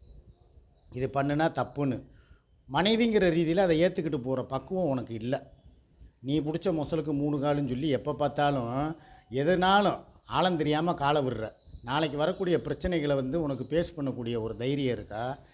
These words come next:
இல்ல, உனக்கு நாளைக்கு ஏதாவது ஒரு ஜெயிலோ, இல்ல உனக்கு யாரோ உன்னை வந்து ஏதோ ஒரு பிரச்சனையில சிக்க வச்சுட்டா, அதுலேருந்து வெளியே வர்றதுக்கு உண்டான திறமை உன்கிட்ட இருக்கா?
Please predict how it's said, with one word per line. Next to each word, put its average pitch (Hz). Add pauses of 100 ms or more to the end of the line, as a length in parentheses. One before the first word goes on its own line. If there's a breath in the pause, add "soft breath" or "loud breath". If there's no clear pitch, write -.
(220 loud breath)
இல்ல, 147
உனக்கு 165
நாளைக்கு 160
ஏதாவது 160
ஒரு 156
ஜெயிலோ, 147 (440 soft breath)
இல்ல 156
உனக்கு 151
யாரோ 151
உன்னை 151
வந்து 143
ஏதோ 151
ஒரு 151 (160)
பிரச்சனையில 151
சிக்க 139
வச்சுட்டா, 127 (580 loud breath)
அதுலேருந்து 190
வெளியே 202
வர்றதுக்கு 165
உண்டான 139 (760)
திறமை 208
உன்கிட்ட 143
இருக்கா? 113